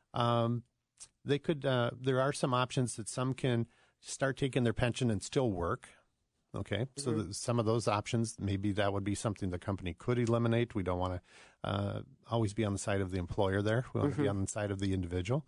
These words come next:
Speaker 2: Sure.
Speaker 1: But, uh, also one of the things that can be done is, and some companies will do this, they'll scale back their benefits of future pensioners.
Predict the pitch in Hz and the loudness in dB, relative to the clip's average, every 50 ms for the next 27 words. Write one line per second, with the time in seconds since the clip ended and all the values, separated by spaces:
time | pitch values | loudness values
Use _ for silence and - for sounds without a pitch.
0 | - - - - 151 143 139 135 - 139 139 131 - - 139 135 131 135 131 123 | -10 -10 -6 -2 -2 -2 -2 0 0 0 0 0 0 -2 0 2 2 2 0 0
1 | - - 139 147 - - 160 151 147 147 123 113 120 123 123 123 123 120 - 135 | 0 0 0 0 0 0 0 0 2 2 2 2 2 4 2 2 0 0 2 2
2 | 127 123 117 120 104 - - 113 123 127 127 120 120 117 123 127 117 104 - - | 2 2 0 -2 -2 0 0 0 2 2 2 2 2 2 2 0 -2 -2 -2 -2
3 | 110 107 104 98 - - - - 98 95 - - 110 - 120 123 - 165 170 160 | 0 0 0 0 -2 -4 -4 -4 -2 -2 -2 -2 -2 -2 -2 -2 0 0 0 2
4 | 139 120 113 117 131 139 - - 147 131 117 101 104 98 - - - - 113 113 | 2 2 2 2 0 -2 -6 -10 -12 -6 -2 0 0 0 0 -2 -2 0 2 2
5 | 123 123 107 110 104 104 107 - - - 101 98 104 131 180 202 - - 98 90 | 2 2 2 2 2 0 0 -2 -2 -2 0 0 2 0 0 0 0 0 -2 -2
6 | - - - - _ - - - - _ _ _ - 120 117 - - - 147 180 | -2 -6 -14 -16 _ -20 -20 -20 -20 _ _ _ -2 -2 -2 -2 -2 -2 -2 0
7 | - - 101 92 90 - _ _ - - 98 92 - 90 90 87 101 139 - | 0 0 -2 -2 -2 -6 _ _ -4 -4 -2 -2 -2 -2 -2 0 -2 -4 -6